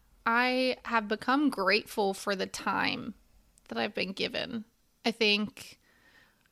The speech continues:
I get so wrapped up in everything that I have to do for school and,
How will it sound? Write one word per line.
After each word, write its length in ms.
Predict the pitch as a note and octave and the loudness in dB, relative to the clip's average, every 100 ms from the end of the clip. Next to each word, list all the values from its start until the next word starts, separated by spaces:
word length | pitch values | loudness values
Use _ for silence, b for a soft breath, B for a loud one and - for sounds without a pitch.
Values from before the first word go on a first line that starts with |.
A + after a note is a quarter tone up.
| _ | _
I 220 | F3 F3+ | 6 6
get 200 | G3 G3 | 6 0
so 280 | - A3 G#3 | 0 2 4
wrapped 340 | G3+ G3+ - G#3 | 6 4 4 4
up 240 | G#3 A3 | 4 2
in 120 | G3+ | 0
everything 540 | F#3+ F#3 F#3+ G3+ G3+ G#3 | 0 0 -2 0 0 2
that 100 | G3 | 0
I 60 | G3 | 0
have 180 | F#3+ - | -2 -6
to 80 | |
do 140 | G3+ G3+ | -6 -6
for 160 | - F#3+ | -6 -4
school 800 | - - G#3+ G3 G3 G3 G#3 G#3 | -4 -2 -2 0 2 2 0 -2
and, 300 | F#3 F#3+ | -4 -6